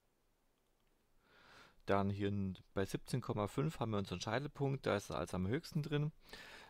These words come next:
Ähm, dann haben wir noch, ähm, zwanzig dreißig als nächsten. Ja, wer jetzt hier die Symmetrieachse schön erkennt, der kann ja auch schon ein bisschen weiter zahlen, ansonsten einfach, äh, weiter zeichnen, ansonsten einfach schnell aus dem Taschenrechner ablesen.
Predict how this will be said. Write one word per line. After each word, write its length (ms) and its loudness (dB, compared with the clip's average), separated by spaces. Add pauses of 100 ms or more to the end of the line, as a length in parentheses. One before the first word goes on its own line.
(160)
Ähm, 260 2
dann 200 0
haben 140 0
wir 100 0
noch, 420 -2 (160)
ähm, 380 -4
zwanzig 640 -6
dreißig 500 -6
als 240 -4
nächsten. 640 -4 (1600)
Ja, 280 0 (280)
wer 120 0
jetzt 180 -6
hier 100 -12
die 80 -8
Symmetrieachse 800 -4
schön 220 -2
erkennt, 380 -2 (380)
der 80 -10
kann 160 -4
ja 100 -4
auch 80 -4
schon 120 -4
ein 40 -6
bisschen 200 -12
weiter 260 0
zahlen, 280 -4
ansonsten 440 -8
einfach, 300 -6 (240)
äh, 100 -8
weiter 260 0
zeichnen, 340 -4
ansonsten 500 -6
einfach 280 -10
schnell 220 -8
aus 200 -10
dem 100 -6
Taschenrechner 480 -10
ablesen. 580 -4